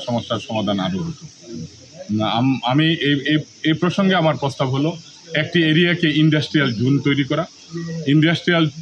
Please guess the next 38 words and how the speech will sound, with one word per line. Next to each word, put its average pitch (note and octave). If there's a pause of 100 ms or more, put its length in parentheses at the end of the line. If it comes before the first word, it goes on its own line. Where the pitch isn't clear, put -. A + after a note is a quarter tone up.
(180)
জোন E3+
তৈরি F#3
করে C3
শুধুমাত্র F#3+
সেই F3
এলাকায় D#3+
ইন্ডাস্ট্রি C#3
থাকবে, D#3
এমনটা C#3
করলে D#3
পরে D#3+ (440)
শিল্প D3
প্রতিষ্ঠান C3+
গড়ে B2+
উঠবে D3+
এবং B2
সেখানে, A#2+ (420)
আহ, G2+
আমাদের G#2+
সন্তানরা, G#2
আমাদের G2
এলাকার G2+
বেকাররা F#2
কাজ -
করতে G2
পারবে। D3+ (420)
আর C3+
একটা D#3+
জিনিস, E3 (300)
ইতিমধ্যে C#3+
আমাদের C#3
মাননীয় C3+
সংসদ C3
সদস্য A#2
মহোদয় A2 (400)
চিন্তা D#3
করছেন C#3+
এবং, A#2+